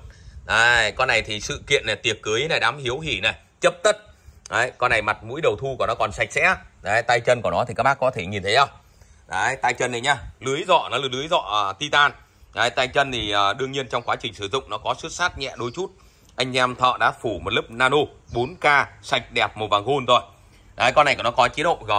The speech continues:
S, có chế độ tự ngắt, tắt tiếng sau ba giây và tiếng tăm của dòng G S ba năm mươi G S này. Các bác nhá, S ba năm mươi G S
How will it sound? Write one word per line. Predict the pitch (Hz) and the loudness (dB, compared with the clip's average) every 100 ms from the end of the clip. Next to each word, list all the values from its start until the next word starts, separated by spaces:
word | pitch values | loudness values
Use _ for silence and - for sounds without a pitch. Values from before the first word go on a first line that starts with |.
| 98 | 2
S, | 147 - | 0 0
có | 127 117 | -2 -2
chế | 156 | -2
độ | 156 - | -6 -4
tự | 139 | -8
ngắt, | 127 151 - - | -2 -2 0 -2
tắt | 175 - | -2 -2
tiếng | 135 165 | -6 -4
sau | - 147 | 0 2
ba | 139 143 139 | 4 4 4
giây | 156 131 _ _ - | 0 0 _ _ -2
và | 117 | -2
tiếng | 113 117 175 | -2 -4 2
tăm | 143 120 | 2 2
của | 98 | -4
dòng | 107 101 | -4 -4
G | 95 98 | -4 -2
S | 151 - | -2 0
ba | 131 131 | 2 4
năm | 127 123 | 2 -2
mươi | 131 135 107 | -4 -4 -4
G | 98 110 147 | -4 -2 0
S | |
này. | 131 - - _ _ _ - - - - | 0 0 -8 _ _ _ -20 -18 -18 -16
Các | - | 0
bác | 120 | 2
nhá, | 156 - - - - - | 2 0 -10 -16 -16 0
S | 185 - | 0 2
ba | 160 156 | 2 2
năm | 151 156 | 2 0
mươi | 156 | 0
G | 113 104 | 4 4
S | 160 | 4